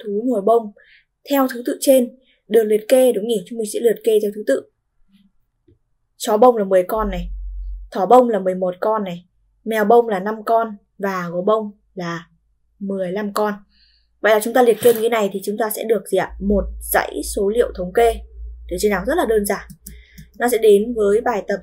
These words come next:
số hai các con nhé. Bài tập số hai của cô như sau. Số sách mà một cửa hàng đã bán được trong bốn tháng như sau. Tháng ba, hai trăm năm mươi cuốn. Tháng tư là một trăm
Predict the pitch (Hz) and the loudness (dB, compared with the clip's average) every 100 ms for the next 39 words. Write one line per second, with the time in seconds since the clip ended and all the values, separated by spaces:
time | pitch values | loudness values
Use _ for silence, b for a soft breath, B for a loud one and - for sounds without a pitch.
0 | - 190 208 247 240 254 240 233 262 359 | -8 -10 -6 -4 -4 -6 -8 -4 -4 -6
1 | - - - - - - - _ _ _ | -12 -20 -20 -20 -20 -20 -20 _ _ _
2 | _ _ _ _ _ _ 240 240 240 247 | _ _ _ _ _ _ -2 0 0 0
3 | 269 269 208 226 233 240 240 240 233 233 | 0 -2 -2 -2 -2 -4 -2 0 0 -6
4 | _ _ _ _ _ _ _ _ b b | _ _ _ _ _ _ _ _ b b
5 | b - 240 233 294 370 320 226 208 196 | b -2 0 2 2 0 0 0 0 -2
6 | - 190 202 196 180 - 190 180 220 233 | -2 -4 -4 -8 -10 -10 -8 -2 4 4
7 | 190 _ _ - 226 214 202 180 190 214 | 4 _ _ -8 -6 -4 -4 -4 -6 -12
8 | 190 190 214 214 226 220 214 - _ B | -14 -8 -6 -4 -2 -2 -4 -10 _ B
9 | B B B - 202 208 240 254 254 247 | B B B -8 -4 2 2 2 0 -6
10 | - 254 247 269 240 240 240 240 240 196 | -6 -2 -2 -2 -2 -2 2 2 2 -4
11 | 196 320 - B B B _ - 214 220 | -4 -6 -12 B B B _ -10 -6 -2
12 | 285 262 190 196 180 254 | 2 2 2 -2 -4 -6